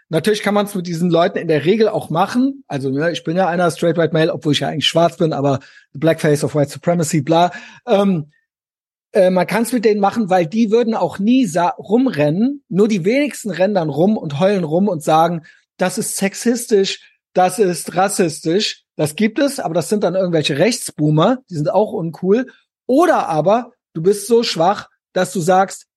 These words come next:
"Ich bin eben kein straight white male mehr. Dann darf ich wieder mit an den Tisch."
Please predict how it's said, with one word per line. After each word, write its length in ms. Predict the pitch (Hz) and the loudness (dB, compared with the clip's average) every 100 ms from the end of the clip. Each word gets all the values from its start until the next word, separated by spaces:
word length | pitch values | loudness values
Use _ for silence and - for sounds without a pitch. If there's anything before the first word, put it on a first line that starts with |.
| _ | _
"Ich 200 | 175 - | -16 -10
bin 220 | 240 233 262 | -2 0 0
eben 340 | - 156 147 | -2 -2 -2
kein 200 | 143 135 | -2 -4
straight 380 | 127 - 139 131 | -4 -4 -2 0
white 220 | 135 123 | -4 -2
male 180 | 131 127 | -4 -2
mehr. 240 | 120 123 _ _ _ - | -4 -6 _ _ _ -2
Dann 280 | 165 185 180 | 0 0 2
darf 260 | 175 208 | 2 0
ich 200 | 240 - | -2 -4
wieder 180 | 165 175 | -2 -2
mit 180 | 170 - | -2 -4
an 140 | 170 | -2
den 160 | 165 160 | -2 -2
Tisch." 460 | 175 143 - - | -2 0 -2 -6